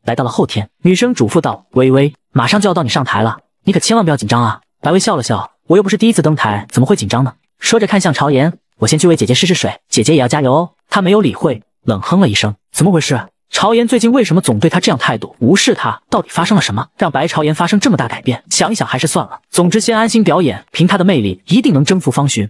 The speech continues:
白朝颜都多少年没唱过歌了，他就不信他能唱得比他好。”随后他登上舞台，就有人尖叫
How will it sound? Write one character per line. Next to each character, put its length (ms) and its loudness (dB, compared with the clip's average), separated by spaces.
白 140 -2
朝 180 -2
颜 100 0
都 80 4
多 200 2
少 100 -2
年 100 2
没 120 2
唱 160 -2
过 80 0
歌 180 0
了， 140 -8
他 140 -2
就 80 2
不 160 0
信 120 2
他 120 0
能 100 2
唱 140 -2
得 60 0
比 100 -12
他 100 -2
好。” 220 -12
随 200 0
后 100 0
他 100 -2
登 140 0
上 180 -2
舞 80 -12
台， 400 -4
就 140 0
有 80 -2
人 120 -4
尖 180 0
叫 200 -4